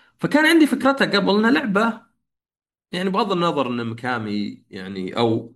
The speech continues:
يمكن مو بغض النظر، بالعكس، يعني، يمكن هذا كلام ميكامي، إن الثالث ما كان يستاهل يكون مرقم. إنه كود فيرونيكا، ولا أنا ما تعجبني، بس على الأقل كقصة وك-،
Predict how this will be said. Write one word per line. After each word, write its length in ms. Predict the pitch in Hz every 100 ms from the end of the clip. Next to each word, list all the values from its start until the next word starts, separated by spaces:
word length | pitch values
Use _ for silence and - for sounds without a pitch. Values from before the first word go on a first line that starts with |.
| _ _ _ _ _
يمكن 640 | 180 240 - 143 135 - _ _ -
مو 80 | 202
بغض 240 | 185 151
النظر، 200 | 147 110
بالعكس، 520 | 101 151 - - _ _ _ _ _ _
يعني، 200 | 110 98
يمكن 560 | 107 107 131 147 139 123
هذا 240 | 101 156 151
كلام 300 | 151 131 120
ميكامي، 440 | 117 120 107 135
إن 120 | 139
الثالث 580 | 135 - 143 131 127 - _ _ _ _ _ _ _ _ _ _ _ _ _ 165
ما 80 |
كان 160 | 170 135
يستاهل 320 | 113 - 104
يكون 260 | 101 104 95
مرقم. 640 | 110 104 113 127 127 - _ _ _ _ _ _ _ _ _ _ _ _ _ _ _ _ -
إنه 100 | 143
كود 220 | 165 147
فيرونيكا، 360 | 123 147 123 123
ولا 100 | 131
أنا 80 |
ما 100 | 127
تعجبني، 380 | 120 98 117 135
بس 200 | 123 117
على 140 | 110 123
الأقل 240 | 117 113
كقصة 580 | - 98 113 117 - 101
وك-، 220 | 92 -